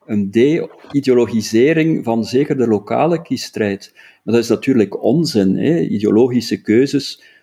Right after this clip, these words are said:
spelen evengoed op lokaal vlak, hè. Of dat je meer belastingen heft dan wel bespaart, is een ideologische keuze. Of dat je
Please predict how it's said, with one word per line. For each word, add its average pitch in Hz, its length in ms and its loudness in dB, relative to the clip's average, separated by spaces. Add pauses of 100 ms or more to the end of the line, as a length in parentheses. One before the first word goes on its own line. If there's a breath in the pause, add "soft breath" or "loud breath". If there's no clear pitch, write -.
spelen 104 520 0
evengoed 113 760 0
op - 220 -8
lokaal 98 520 -2
vlak, 101 360 -6
hè. 147 260 -6
Of 95 100 -8
dat 98 160 0
je 98 80 4
meer 98 260 2
belastingen 131 600 0
heft 127 400 -6
dan 101 140 -2
wel 98 200 0
bespaart, - 720 -2 (260 soft breath)
is 101 120 -8
een 101 140 -2
ideologische 101 680 -2
keuze. 147 500 -2 (240 loud breath)
Of - 100 -18
dat 101 140 -2
je 101 80 0